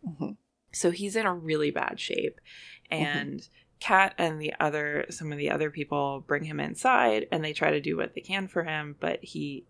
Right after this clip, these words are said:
Speaker 2: you know, she's just like, "He's probably bleeding internally, and we don't have the equipment to open him up." Like, when stuff this bad happens,
Speaker 1: Mm-hmm.
Speaker 2: they helicopter them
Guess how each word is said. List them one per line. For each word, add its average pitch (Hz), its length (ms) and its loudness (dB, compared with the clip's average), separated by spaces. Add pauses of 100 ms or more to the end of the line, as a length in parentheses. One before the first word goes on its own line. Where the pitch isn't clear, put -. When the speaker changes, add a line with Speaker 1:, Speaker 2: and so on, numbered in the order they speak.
Speaker 2:
you 151 160 -4
know, - 200 -4 (260)
she's 180 300 0
just 170 200 -6
like, 139 380 0 (560)
"He's 214 480 -4 (440)
probably 202 540 4
bleeding 175 440 0
internally, 165 640 0
and 147 100 -2
we 151 100 0
don't 170 220 2
have 151 460 0 (580)
the 147 240 4
equipment 196 540 2
to - 120 -2
open 151 240 2
him 151 140 -6
up." 190 420 4
Like, 151 440 0
when 151 420 -4 (100)
stuff - 460 0
this 165 220 2
bad 165 340 6
happens, 143 800 -4 (180)
Speaker 1:
Mm-hmm. 160 280 -8 (200)
Speaker 2:
they 156 480 4
helicopter 156 580 0
them - 160 -10